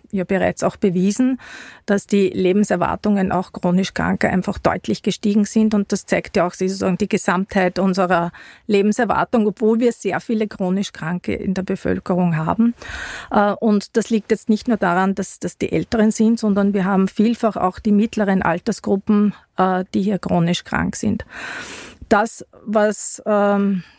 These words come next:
zum Beispiel der Rechnungshofbericht, äh, auch gezeigt hat, und für mich war das auch interessant, dass wir zwei Komma vier Milliarden Euro, äh, sichtlich in Präventionsmaßnahmen, Vorsorgemaßnahmen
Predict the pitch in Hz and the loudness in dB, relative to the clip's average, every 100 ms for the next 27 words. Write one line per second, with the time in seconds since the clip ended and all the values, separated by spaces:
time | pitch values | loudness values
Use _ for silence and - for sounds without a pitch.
0 | _ - 202 180 - 190 175 196 240 208 | _ -2 0 2 0 0 0 2 0 2
1 | 214 196 - 202 202 202 - - - - | 0 -2 -2 2 2 0 -10 -14 -16 -18
2 | - 381 180 175 143 - - - - 202 | -20 -4 0 0 0 -4 -6 -2 -4 -2
3 | - 151 - 226 220 214 196 - - - | -2 -2 0 0 0 0 -2 -4 -18 -18
4 | - 220 202 - 190 190 - 180 - - | -2 0 2 2 0 0 -2 -4 -4 -14
5 | - - _ - 202 226 - 170 196 240 | -18 -20 _ 0 2 2 0 0 0 -2
6 | - 214 220 196 - 214 - 226 233 - | -4 -6 -4 -6 -6 -8 0 0 0 0
7 | 214 220 214 202 - 185 220 - 170 175 | 2 4 2 -2 -2 0 0 2 0 2
8 | 214 226 - - - - - - 196 190 | 0 0 -6 -20 -20 -20 -14 -2 0 0
9 | - 233 208 - 220 - 208 196 180 - | -2 -4 -4 -2 -2 0 2 2 0 0
10 | 180 190 185 202 190 233 - 165 175 202 | 0 0 -2 0 2 2 0 0 -2 -2
11 | 170 185 190 - 208 202 202 - 175 180 | 0 2 2 2 0 0 -2 -2 -2 0
12 | 170 160 165 - 175 170 175 175 | -2 -2 -2 -2 0 0 0 -2